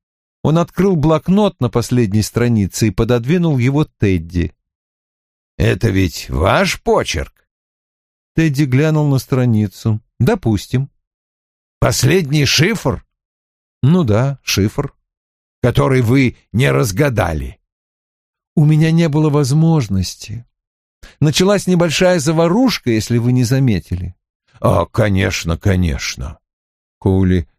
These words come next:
снова постучал ручкой по тетради. «Может, сейчас попробуете?»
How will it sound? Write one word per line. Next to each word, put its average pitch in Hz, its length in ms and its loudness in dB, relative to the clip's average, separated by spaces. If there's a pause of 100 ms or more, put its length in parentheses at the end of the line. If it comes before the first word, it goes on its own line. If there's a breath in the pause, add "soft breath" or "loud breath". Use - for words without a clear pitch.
снова 101 420 -2
постучал 98 560 -2
ручкой 92 320 -2
по 90 160 -2
тетради. 85 640 -2 (420)
«Может, 170 400 0
сейчас 214 600 0
попробуете?» 92 1000 -2